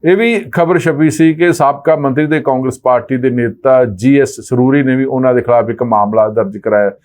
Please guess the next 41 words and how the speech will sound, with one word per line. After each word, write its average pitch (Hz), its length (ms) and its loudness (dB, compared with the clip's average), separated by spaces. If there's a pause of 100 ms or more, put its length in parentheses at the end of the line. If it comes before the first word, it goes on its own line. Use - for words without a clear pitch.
(240)
ਜਿਸ 139 240 -2
ਵਿੱਚ 143 120 0
ਉਹਨਾਂ 139 220 0
ਨੇ 139 140 0
ਅਦਾਲਤ 120 360 2
ਨੇ 135 140 0
ਇਸੇ 131 300 -2
ਮਾਰਚ 120 340 0
ਵਿੱਚ 127 180 -4 (140)
ਗੈਰ 120 240 2
ਜ਼ਮਾਨਤ 117 460 -2
ਵਾਰੰਟ 110 340 0
ਵੀ 120 100 -6
ਜਾਰੀ 107 300 -2
ਕੀਤੇ। 117 240 -4
ਉਹਨਾਂ 127 240 0
ਤੇ 135 180 -2 (380)
ਜੰਮੂ 156 260 0
ਵਿੱਚ 185 200 0
ਇੱਕ 180 180 -2
ਰਿਪੋਰਟਰ 156 420 -2
ਨੂੰ 160 140 0
ਅਗਵਾ 131 260 2
ਕਰਨ 156 160 -2
ਦੇ 165 120 0
ਕਥ-, 143 500 -2
ਕਥਿਤ 165 320 0
ਤੌਰ 139 180 0
ਤੇ 135 100 -2
ਉਸ 131 140 -4
ਨੂੰ 135 240 -4
ਨੰਗਾ 131 300 0
ਕਰਨ 127 280 -2
ਦਾ 127 100 2
ਵੀਡੀਓ 127 320 0
ਬਣਾਉਣ 117 340 -2
ਦੇ 127 100 2
ਵੀ 117 260 -6 (340)
ਦੋਸ਼ 131 380 0
ਲੱਗੇ 135 260 0
ਸੀ। 151 240 0